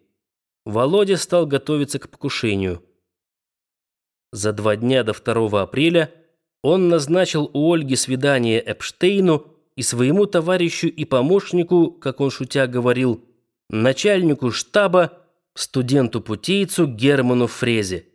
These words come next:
Фрезе, сын остзейских помещиков, уже кончал институт, когда внезапно, к испугу родителей,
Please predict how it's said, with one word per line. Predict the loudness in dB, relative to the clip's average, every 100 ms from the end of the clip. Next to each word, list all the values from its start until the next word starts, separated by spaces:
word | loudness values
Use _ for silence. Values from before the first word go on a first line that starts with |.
| _ _ _ _ _ -6
Фрезе, | 0 2 2 2 0 -2 _ _ _ _ _
сын | -4 0 0 -2 -4
остзейских | -4 -4 -4 -2 -2 -2 -4 -2
помещиков, | 0 2 0 -2 -6 -2 -2 -4 _ -8
уже | -4 -4
кончал | 0 0 0 0 2
институт, | 0 -4 -8 -4 -4 -4 _ _ _ _ _ _ _ -10
когда | -6 -2 0
внезапно, | 0 0 0 2 0 0 -2 -2
к |
испугу | -4 -6 -2 0 2
родителей, | 0 0 -4 -2 0 2 0 -6